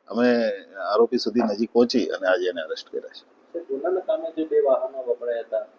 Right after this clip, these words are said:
Speaker 2: એ ક્યાંથી મળી આવ્યા છે અને એમાં શું આગળ હિસ્ટ્રી, કઈ રીતે, અ, દેવાયત ખવડ સુધી પહોંચાડ્યા?
Speaker 1: જે વાહનો અમને મળી આવ્યા છે, એ બંને વાહનો, અ, અન્ય જિલ્લાના છે. એક અમરેલીનું પાસિંગ છે અને એક બીજું છે રાજકોટનું છે.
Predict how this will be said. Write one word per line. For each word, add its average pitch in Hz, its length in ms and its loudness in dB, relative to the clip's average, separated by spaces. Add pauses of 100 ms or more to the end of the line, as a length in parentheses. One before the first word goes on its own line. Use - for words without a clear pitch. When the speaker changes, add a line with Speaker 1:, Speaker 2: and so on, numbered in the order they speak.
(180)
Speaker 2:
એ 143 80 2
ક્યાંથી 143 680 2
મળી 131 280 2
આવ્યા 139 180 0
છે 139 160 -2
અને 135 340 -6
એમાં 170 280 4
શું - 460 0
આગળ 139 220 4
હિસ્ટ્રી, - 520 -4
કઈ 156 200 4
રીતે, 143 360 2
અ, 120 500 -8
દેવાયત 131 320 2
ખવડ 127 140 -2
સુધી 117 260 -14
પહોંચાડ્યા? 101 540 -6 (1200)
Speaker 1:
જે 139 140 8
વાહનો 143 360 6
અમને 170 240 2
મળી 147 200 6
આવ્યા 151 220 8
છે, 151 120 0
એ 147 40 2
બંને 127 300 4
વાહનો, 131 500 6
અ, - 280 -6 (720)
અન્ય 143 240 6
જિલ્લાના 123 440 6
છે. 156 200 -2 (220)
એક 113 160 2
અમરેલીનું 113 1300 0
પાસિંગ 120 360 4
છે 143 240 6
અને 104 220 2
એક 110 320 2
બીજું 104 240 -8
છે 107 120 4
રાજકોટનું 98 540 2
છે. - 160 -12